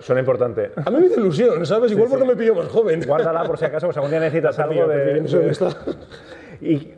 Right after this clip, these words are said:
Speaker 1: porque tú también, esa es otra vertiente que justo lo comentábamos antes de empezar la entrevista, también eres spotter.
Speaker 2: Me encanta
Speaker 1: Spotter. Los
Speaker 2: fotografía.
Speaker 1: spotters son los fotógrafos de aviones, ¿no? Por, por
Speaker 2: Correcto, correcto.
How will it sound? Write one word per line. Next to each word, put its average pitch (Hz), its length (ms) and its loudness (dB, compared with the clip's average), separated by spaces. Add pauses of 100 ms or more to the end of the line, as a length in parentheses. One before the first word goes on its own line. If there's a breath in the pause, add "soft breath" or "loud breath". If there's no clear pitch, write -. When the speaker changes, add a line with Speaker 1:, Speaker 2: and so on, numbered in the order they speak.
Speaker 1:
porque 113 220 -4
tú - 120 -8
también, 147 280 -2
esa 127 160 -2
es - 80 -10
otra 123 120 0
vertiente 127 300 0
que 123 60 -4
justo 113 240 -6
lo 107 60 0
comentábamos 107 320 -2
antes 107 220 -4
de 107 60 -6
empezar 107 220 -8
la 104 40 -6
entrevista, 107 320 -8
también 113 220 -4
eres 120 180 -2
spotter. - 380 -4 (240)
Speaker 2:
Me 104 80 -12
encanta 104 300 -6
Speaker 1:
Spotter. 143 280 0
Los 107 120 -2
Speaker 2:
fotografía. - 40 -6
Speaker 1:
spotters 160 320 0
son 151 460 -4
los 113 140 -2
fotógrafos 135 600 -2
de 120 100 2
aviones, 110 440 -2
¿no? 127 80 -4
Por, 127 220 -2
por 110 140 0
Speaker 2:
Correcto, 95 400 -6 (180)
correcto. 92 440 -12